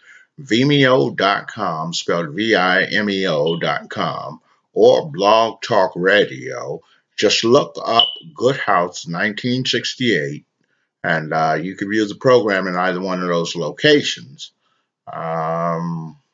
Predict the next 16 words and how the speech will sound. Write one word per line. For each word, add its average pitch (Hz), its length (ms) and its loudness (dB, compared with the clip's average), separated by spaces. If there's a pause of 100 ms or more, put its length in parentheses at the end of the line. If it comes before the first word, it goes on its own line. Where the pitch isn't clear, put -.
(160)
that 80 300 -10
seems 98 260 -4
to 82 80 -8
be 98 140 0
b-, 82 160 -6 (100)
about 98 360 2
it 110 140 6
on 95 160 -2
the 78 60 -6
list. 120 640 4 (440)
Uh, 95 720 2 (280)
I'm 120 80 0
gonna 156 180 4
say - 200 2
a 92 60 2
prayer. 110 680 4